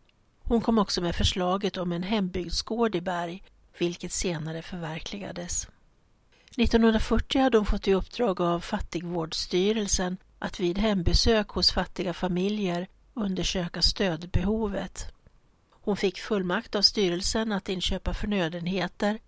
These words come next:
såsom kläder och skor till behövande familjer. Hon var mycket aktiv i Fattigvårdsstyrelsen.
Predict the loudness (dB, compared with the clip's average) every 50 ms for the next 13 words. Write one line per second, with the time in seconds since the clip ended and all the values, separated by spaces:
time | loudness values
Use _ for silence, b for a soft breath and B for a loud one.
0 | _ _ _ _ _ -2 -2 0 0 0 -2 -4 -4 -6 -6 -4 -2 0 0 0
1 | 0 0 0 0 0 0 0 0 -2 -2 -2 -2 -2 -2 -2 -4 -6 -6 -10 -6
2 | -4 -4 -4 -4 -6 -8 -6 -4 -2 -2 -2 -2 -4 -4 -4 -4 -4 -6 -4 -4
3 | -2 -2 0 -2 -2 -2 -2 -2 -4 -4 -6 -8 -12 -20 _ _ _ _ _ _
4 | _ _ _ _ -2 0 2 4 4 4 4 2 0 0 0 2 0 0 0 -4
5 | -4 -2 -2 -2 -2 -2 -4 -6 -6 -6 -6 -6 -8 -8 -8 -6 -8 -6 -4 -4
6 | -2 -2 -2 -2 -2 -2 -4 -6 -6 -6 -6 -6 -8 -10 -14